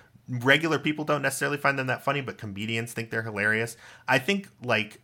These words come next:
O W G is, like, the rando player's rando. You know, like, it's kind of the extra level above where you're really kind of on that,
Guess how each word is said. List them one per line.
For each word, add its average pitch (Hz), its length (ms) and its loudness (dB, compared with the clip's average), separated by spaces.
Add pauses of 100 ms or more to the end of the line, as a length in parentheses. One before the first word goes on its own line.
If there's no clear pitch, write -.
(160)
O 156 140 4
W 151 300 4
G 123 200 -4
is, 113 140 -2
like, 113 180 0
the 113 60 0
rando 107 640 0
player's 98 640 -2
rando. 101 880 -4
You 127 140 -2
know, 120 160 2
like, 117 240 0
it's 120 120 -6
kind 131 240 0
of 117 120 -6
the 120 160 -6
extra 127 400 0
level 110 420 0
above 104 560 0 (320)
where 120 120 -2
you're 113 80 2
really 135 260 4
kind 131 220 4
of 110 100 -6
on 110 240 0
that, 101 320 2